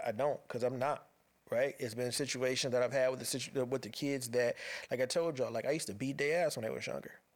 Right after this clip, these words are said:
For no other reason, but that was what was done to me. And so a lot of things that I'm doing, doing in life as a parent, like,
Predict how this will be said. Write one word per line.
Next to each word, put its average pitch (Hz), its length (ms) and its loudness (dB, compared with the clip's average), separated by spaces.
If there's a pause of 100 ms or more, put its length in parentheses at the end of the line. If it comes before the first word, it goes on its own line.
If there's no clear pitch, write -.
(1600)
For 139 140 -2
no 147 140 2
other 143 180 2
reason, 143 520 0 (160)
but 131 380 0 (360)
that 127 280 0
was 135 460 2 (640)
what 135 200 0
was 127 120 -4
done 147 220 2
to 156 40 -2
me. 208 220 -2 (2250)
And 135 120 0
so 143 160 2
a - 20 2
lot 143 200 4
of 143 100 0
things 147 240 -2
that 139 100 2
I'm 127 160 0
doing, 139 380 2 (100)
doing 135 260 2
in 120 100 0
life 147 300 0
as 127 180 0
a 113 40 -2
parent, 160 600 -2
like, 113 260 0